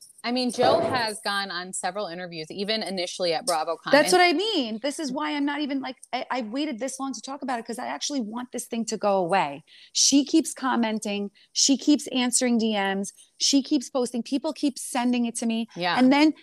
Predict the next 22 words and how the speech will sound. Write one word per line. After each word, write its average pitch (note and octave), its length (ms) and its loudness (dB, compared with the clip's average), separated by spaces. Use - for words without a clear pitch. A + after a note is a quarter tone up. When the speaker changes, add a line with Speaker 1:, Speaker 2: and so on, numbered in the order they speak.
Speaker 2:
then C#4+ 140 6
she D#4 160 2
devotes B3 400 -2
her A3 140 -8
whole A3 360 -2
podcast. B3 720 -4
Dude, F4+ 420 2
there's F4+ 280 -2
camera E4 460 0
footage. G#3 460 -4
You B3 140 0
realize B3 360 -2
that, E3 180 -6
right? E3+ 300 -10
Like, B3 200 0
Joe E4 240 0
Gorga C#4 440 -2
commented B3+ 600 -4
on G#3 140 -4
a G3 40 -10
post G#3 500 -4
saying, G3 420 -4